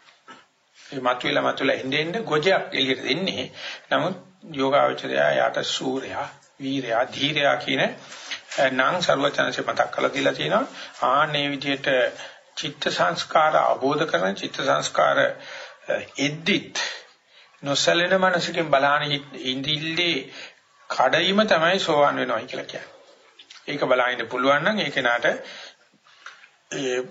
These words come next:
සීක පුද්ගලික තත්වයට නැත්තම් මාර්ග ඥානයකට පෙර ගන්න පුළුවන්.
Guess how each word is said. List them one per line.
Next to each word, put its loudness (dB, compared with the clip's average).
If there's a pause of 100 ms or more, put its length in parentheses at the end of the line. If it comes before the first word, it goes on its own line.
(260)
සීක -2
පුද්ගලික -4
තත්වයට -2
නැත්තම් -2
මාර්ග -2
ඥානයකට -4
පෙර 0
ගන්න -10
පුළුවන්. -16